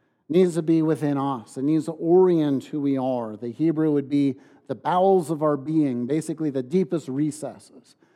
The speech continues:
The Greek would be our heart. Um, how we bring this in English, it, it would probably be closer to saying within our heart, wi-, within our being,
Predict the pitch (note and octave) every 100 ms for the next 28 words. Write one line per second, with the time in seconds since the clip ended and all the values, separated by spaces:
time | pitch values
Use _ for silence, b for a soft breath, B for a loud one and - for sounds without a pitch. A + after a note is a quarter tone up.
0 | b - D3 C#3+ F#3+ G#3 F#3 E3+ D#3 D#3+
1 | C#3+ C3 - E3 C#3+ - _ _ _ _
2 | _ _ _ B2+ B2+ A2+ - - D#3+ F#3
3 | F3+ D3+ F3 F3+ E3 E3+ E3 E3 E3+ D#3
4 | D#3+ D3+ D3+ C#3 - E3 E3 D#3+ D3+ C#3+
5 | C3+ F3 E3+ E3 D3+ C#3+ C#3+ C#3 C#3 B2
6 | C3 B2+ A#2 D#3 B2+ F#2+ C#3+ D3 C#3+ E3
7 | D3+ B2+ D3+ E3+ D3+ C3